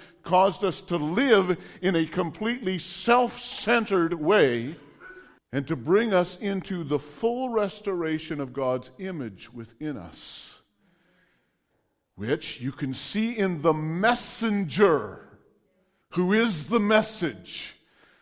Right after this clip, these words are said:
who came from heaven. This message, this good news,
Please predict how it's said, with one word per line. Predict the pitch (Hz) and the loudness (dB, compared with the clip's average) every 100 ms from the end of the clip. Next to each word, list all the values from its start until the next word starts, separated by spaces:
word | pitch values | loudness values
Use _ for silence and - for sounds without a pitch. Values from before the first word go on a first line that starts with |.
| _ | _
who | - 143 | -6 -6
came | - 214 214 214 | 4 6 6 4
from | - 190 175 | 0 -4 -2
heaven. | 135 185 135 110 - _ _ _ _ _ _ | 2 2 0 -8 -12 _ _ _ _ _ _
This | 104 160 165 | -4 -4 -4
message, | 143 165 160 101 78 - - | -2 -2 -4 -12 -16 -20 -10
this | 127 - | -10 -10
good | 110 117 147 123 | -10 -4 -4 -4
news, | 135 127 92 - - - - | -4 -4 -8 -18 -20 -20 -20